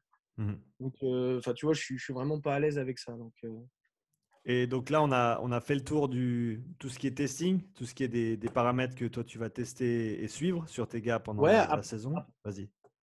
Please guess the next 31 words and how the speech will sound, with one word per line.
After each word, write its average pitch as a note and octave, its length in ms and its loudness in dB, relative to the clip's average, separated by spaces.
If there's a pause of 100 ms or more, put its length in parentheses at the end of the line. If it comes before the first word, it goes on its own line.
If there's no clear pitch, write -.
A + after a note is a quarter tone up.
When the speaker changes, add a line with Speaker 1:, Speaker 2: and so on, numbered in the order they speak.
(220)
Speaker 2:
après, F#3 440 0
est-ce F3 160 0
que - 100 -6
tu E3 200 -6
veux, E3+ 200 2
parce D3+ 180 -2
que E3+ 80 0
là, F3+ 100 4
j'étais D3+ 260 -2
sur D3+ 240 0
une D#3 100 2
feuille F3+ 260 4
qu'on, C#3+ 280 0
qu'on - 160 -10
communique D#3 480 0
aux, C#3+ 340 4
aux C#3+ 180 0
coachs D#3+ 300 2
et D3+ 40 0
aux D3+ 80 2
joueurs, D3 300 0
mais B2+ 340 -2 (180)
si A2+ 120 -6
Speaker 1:
Ouais. A2 140 -2
Speaker 2:
tu C#3+ 200 -10
veux, D#3+ 320 4 (800)
je - 200 -16
peux C#3 100 0
regarder D3 500 2
une D3 180 0
feuille D3+ 380 0